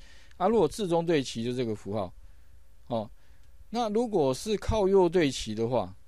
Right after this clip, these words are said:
OK，基本上哦，就是不要符号，因为预设好像是靠右对齐，OK，哦，所以请各位也许试试看嘛，稍微了解一下。啊，底下我有相关说明，哦。来，画面呢还给大家一下，哈。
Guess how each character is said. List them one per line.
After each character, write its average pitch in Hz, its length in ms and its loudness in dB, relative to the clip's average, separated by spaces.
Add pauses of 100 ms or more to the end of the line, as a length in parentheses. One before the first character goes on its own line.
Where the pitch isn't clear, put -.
OK， 120 320 -2
基 214 160 -6
本 160 160 4
上 143 200 0
哦， 113 220 -2
就 165 100 -4
是 147 140 -2
不 127 140 -4
要 123 160 2
符 95 200 -10
号， 98 220 -8 (600)
因 170 80 -6
为 214 100 0
预 214 140 2
设 160 240 0
好 110 100 -2
像 123 80 0
是 139 80 -2
靠 131 200 0
右 120 120 0
对 110 180 -2
齐， - 280 -12 (320)
OK， 127 420 -4
哦， 107 180 -6 (320)
所 175 80 -4
以 185 60 0
请 127 160 -2
各 139 100 0
位 165 120 0
也 147 100 0
许 131 160 -4
试 135 220 -4
试 131 100 -2
看 120 220 -4
嘛， 92 240 -8
稍 143 140 -2
微 147 100 2
了 131 180 2
解 120 180 -4
一 92 80 -6
下。 104 240 -6 (360)
啊， 175 100 -4
底 165 160 -2
下 151 220 2
我 147 100 2
有 123 80 4
相 131 220 -4
关 131 180 0
说 120 260 -2
明， 95 240 -8 (140)
哦。 101 180 -6 (640)
来， 104 220 -10
画 160 240 -4
面 147 240 0
呢 120 100 0
还 117 220 -2
给 104 140 -2
大 107 180 -2
家 107 180 -2
一 92 80 -4
下， 101 220 -6
哈。 110 180 -4